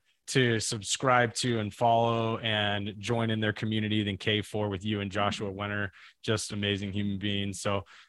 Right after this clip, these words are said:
truly, truly grateful for you, brother. Your last question before I let you hop off and get to that really warm, uh, Venice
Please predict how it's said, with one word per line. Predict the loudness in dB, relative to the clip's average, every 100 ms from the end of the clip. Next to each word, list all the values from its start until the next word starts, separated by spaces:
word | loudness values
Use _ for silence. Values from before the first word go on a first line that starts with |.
| _ _ -2
truly, | 6 8 8 6
truly | 4 4 4 4
grateful | 6 4 4 -2
for | 0 4 4
you, | 4
brother. | 4 4 6 4 2 0
Your | 0 2
last | 6 6 4 4
question | 6 6 4 -2 -2
before | -2 4 6
I | 6
let | 4 4
you | 2
hop | 6 6 8
off | 6 6
and | 4 0
get | 0
to | 2
that | 4 4 2 -10 -20 _ 2
really | 8 8 8
warm, | 6 8 10 10 8 4
uh, | 6 8 8 8
Venice | 6 6 4 2